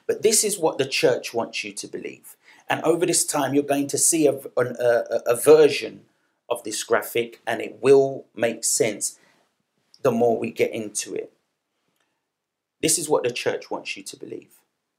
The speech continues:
The death, burial, and resurrection, which should be a sign of three days and three nights, took place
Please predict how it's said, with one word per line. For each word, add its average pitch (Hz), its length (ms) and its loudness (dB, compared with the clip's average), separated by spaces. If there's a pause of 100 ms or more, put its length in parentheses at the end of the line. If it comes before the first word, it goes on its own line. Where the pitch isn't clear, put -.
(600)
The 117 100 0
death, 151 560 0 (520)
burial, 143 720 2 (340)
and 127 200 -2
resurrection, 120 1000 0 (840)
which 139 180 0
should 175 420 2
be 165 160 6
a 151 80 6
sign 135 680 2
of 127 180 4
three 156 440 0
days 139 500 2
and 123 240 -2
three 143 300 -2
nights, 117 720 -2 (340)
took - 300 0
place 127 720 0